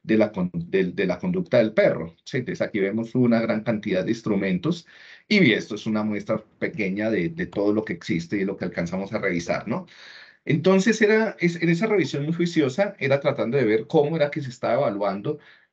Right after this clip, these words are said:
eh, la, el, el, la, la psicología, la conducta, el temperamento de los perros, eh, hasta este momento. Y parte de esas conclusiones ya se las contó Ezequiel, ¿no? Por un lado, y desde, yo soy un poco más científico, entonces desde mi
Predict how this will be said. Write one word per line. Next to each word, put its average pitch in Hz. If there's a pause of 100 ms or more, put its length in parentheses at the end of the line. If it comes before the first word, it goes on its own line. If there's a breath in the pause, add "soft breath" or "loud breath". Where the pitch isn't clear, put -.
eh, 82
la, 104
el, 90
el, 92
la, 90
la 98
psicología, -
la 85
conducta, 101
el 85
temperamento 107
de 113
los 95
perros, 104 (340 loud breath)
eh, 95
hasta 104
este 90
momento. 156 (400 soft breath)
Y 156
parte 123
de 101
esas 110
conclusiones 95
ya 90
se 104
las 98
contó 87
Ezequiel, 85
¿no? 165 (560 loud breath)
Por 117
un 151
lado, 190 (160)
y 104
desde, 90
yo 107
soy 143
un 143
poco -
más 131
científico, 127
entonces 104
desde 95
mi 87